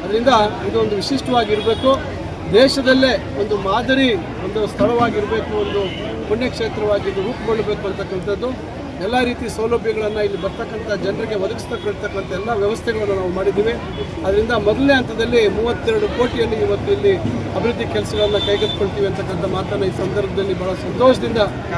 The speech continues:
ನಾನು ಹೇಳಲಿಕ್ಕೆ ಬಯಸ್ತೇನೆ. ನಾನು ಕಳೆದ ಬಾರಿ ಇಲ್ಲಿ ಬಂದಾಗ ಬೇಡ್ಕೊಂಡೆ, ಈ ರೀತಿ ಒಂದು ಪ್ರಯತ್ನ ಮಾಡ್ತಾ ಇದ್ದೀನಿ, ನಿನ್ನ ಒಂದು ಕ್ಷೇತ್ರವನ್ನು ಅಭಿವೃದ್ಧಿ ಮಾಡಬೇಕು, ದಯವಿಟ್ಟು ಇದಕ್ಕೆ ನೀನು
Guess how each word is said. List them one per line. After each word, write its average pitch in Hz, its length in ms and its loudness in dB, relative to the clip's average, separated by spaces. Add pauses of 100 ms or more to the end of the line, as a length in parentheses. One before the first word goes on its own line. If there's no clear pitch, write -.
(200)
ನಾನು 196 180 2
ಹೇಳಲಿಕ್ಕೆ 196 360 2
ಬಯಸ್ತೇನೆ. 214 360 0 (500)
ನಾನು 226 320 2
ಕಳೆದ 247 200 4
ಬಾರಿ 262 380 4 (340)
ಇಲ್ಲಿ 208 200 4
ಬಂದಾಗ 240 360 0 (140)
ಬೇಡ್ಕೊಂಡೆ, 226 400 2 (640)
ಈ 220 40 0
ರೀತಿ 240 220 0
ಒಂದು 226 220 4
ಪ್ರಯತ್ನ 226 440 4
ಮಾಡ್ತಾ 220 280 2
ಇದ್ದೀನಿ, 208 300 4 (400)
ನಿನ್ನ 214 180 4 (340)
ಒಂದು 196 280 -2
ಕ್ಷೇತ್ರವನ್ನು 220 480 0
ಅಭಿವೃದ್ಧಿ 220 300 0
ಮಾಡಬೇಕು, 202 540 0
ದಯವಿಟ್ಟು 214 360 0 (580)
ಇದಕ್ಕೆ 208 300 4
ನೀನು 208 280 6